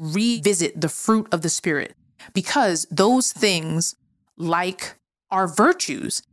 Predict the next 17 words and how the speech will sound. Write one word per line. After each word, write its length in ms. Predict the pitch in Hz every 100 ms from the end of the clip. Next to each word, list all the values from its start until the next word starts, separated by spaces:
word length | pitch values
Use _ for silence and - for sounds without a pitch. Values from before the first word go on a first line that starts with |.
| _ _
they 120 | 190
identify 640 | 202 165 190 254 - 170
things 440 | 165 - 190 190 160
that 160 | 165 -
I 180 | 175
should 280 | 190 - 160
be 400 | 175 175 170 156 - _ _
doing 420 | - 214 233 165 -
and 140 | 156
living 380 | 160 214 214 160
in, 140 | 147
the 80 | 156
way 260 | 151 170 185
that 140 | 180
I 80 | 175
should 260 | - 175
be 340 | 143 165 160